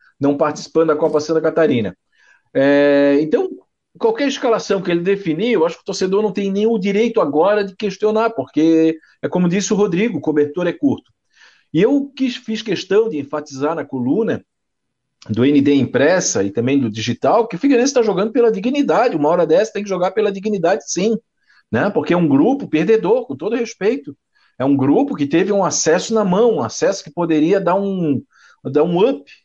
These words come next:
aí no Figueirense, nesse processo de retomada, nesse processo, o Figueirense vai patinar aí, olha, no mínimo, no mínimo, ele, ele perdeu aí pela não conquista do acesso,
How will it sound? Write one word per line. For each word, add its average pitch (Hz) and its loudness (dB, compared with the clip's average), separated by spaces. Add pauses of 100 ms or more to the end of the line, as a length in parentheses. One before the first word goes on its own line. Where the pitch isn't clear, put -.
(140)
aí 139 0
no 175 -4
Figueirense, 147 -2 (260)
nesse 160 0
processo 156 0
de 139 -6
retomada, 147 0
nesse 156 -2
processo, 147 0
o - -12
Figueirense 190 -2
vai 151 2
patinar 175 -2
aí, 175 2
olha, 185 2 (460)
no 214 0
mínimo, 202 0
no 175 -2
mínimo, 180 0
ele, 143 0
ele 160 0
perdeu 190 2
aí 220 0 (260)
pela 175 2
não 294 2
conquista 185 -2
do 202 2
acesso, 202 -2